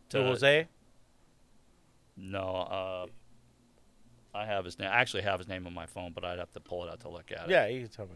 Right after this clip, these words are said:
Speaker 1: later. It's
Speaker 2: Uh, but he, uh, he's a, he was a ro-, a road driver. I think he was in a over-the-road truck.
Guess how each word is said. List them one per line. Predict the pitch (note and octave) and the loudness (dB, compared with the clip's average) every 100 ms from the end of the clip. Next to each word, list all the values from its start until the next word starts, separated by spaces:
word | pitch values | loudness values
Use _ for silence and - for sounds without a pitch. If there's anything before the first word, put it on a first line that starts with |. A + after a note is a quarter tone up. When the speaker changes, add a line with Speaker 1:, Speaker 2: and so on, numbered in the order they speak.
| F2+ | -14
Speaker 1:
later. | F2+ F#2+ F#2+ | -14 -14 -16
It's | G2+ G2+ | -10 -4
Speaker 2:
Uh, | G2 F#2 F#2 - _ - - _ - | -2 -2 -8 -12 _ -20 -20 _ -6
but | G#2+ G2+ - _ - - - - - - - - | -2 -2 -4 _ -20 -20 -20 -20 -20 -20 -20 -16
he, | - G#2+ G#2 G2+ | -4 -2 0 0
uh, | G2 F#2+ F#2 G#2 - _ - - - - _ _ | -2 -4 -8 -12 -20 _ -20 -20 -20 -20 _ _
he's | G#2 G#2+ G#2 | -2 -2 -2
a, | G#2 G2+ - | -4 -4 -6
he | G#2+ A#2 | -6 -6
was | A2 A2 G2+ | -4 -4 -2
a | G2 | -4
ro-, | G2 - | -4 -4
a | G#2 | -2
road | G#2+ A2 G#2+ | 0 0 0
driver. | F#2+ F2 G2 | -4 -4 -6
I | |
think | F#2+ A2 | -10 -6
he | B2 | -4
was | A#2+ | 0
in | B2 | 0
a | G2+ G2 - | -2 -6 0
over-the-road | A2 G#2+ G2 F#2 G2 F#2+ | 2 2 0 -2 -2 -2
truck. | - - - | -6 -6 -8